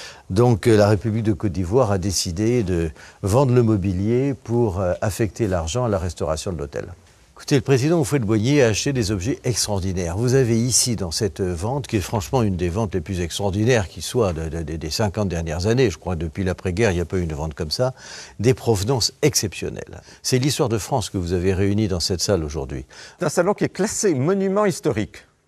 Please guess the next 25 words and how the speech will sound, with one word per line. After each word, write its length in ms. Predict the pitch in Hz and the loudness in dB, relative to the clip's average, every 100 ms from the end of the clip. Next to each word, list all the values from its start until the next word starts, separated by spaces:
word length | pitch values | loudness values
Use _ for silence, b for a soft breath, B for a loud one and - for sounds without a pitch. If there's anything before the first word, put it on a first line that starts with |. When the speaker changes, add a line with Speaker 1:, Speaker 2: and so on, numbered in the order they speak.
| _ - | _ -6
Speaker 2:
Euh, 80 | 104 | -4
le, 180 | 98 101 | 0 0
la 80 | 101 | 0
seule 200 | 113 87 | 0 0
règle, 200 | 139 - | -2 -2
c'est 100 | 123 | -6
que 60 | |
c'est 140 | 104 101 | -4 -4
inter-, 240 | 98 101 | 0 0
interdit 380 | 127 110 107 101 | 0 -2 0 0
de 80 | 113 | -2
sortir 300 | 104 90 104 | -4 -4 -6
du 240 | 85 80 | -4 -6
territoire 340 | 78 90 95 95 | -4 -4 -2 -6
français. 480 | 95 95 - 127 - - | -6 -10 -6 -6 -6 -2
Cette 200 | 143 117 | -2 0
commode, 340 | 131 127 160 - - | 0 2 0 -4 -16
qui 260 | - 110 107 | -6 -2 0
est 80 | 101 | -2
de 160 | 95 | -4
Jean-François 520 | 87 101 101 101 98 | 0 0 0 0 2
Heuben, 320 | 95 98 160 294 - B B B _ - | 2 2 0 -2 -10 B B B _ -14
ébéniste 440 | - 95 87 - | -6 -6 -6 -6
du 120 | 78 | -4
roi 300 | 82 85 104 | -4 -2 -4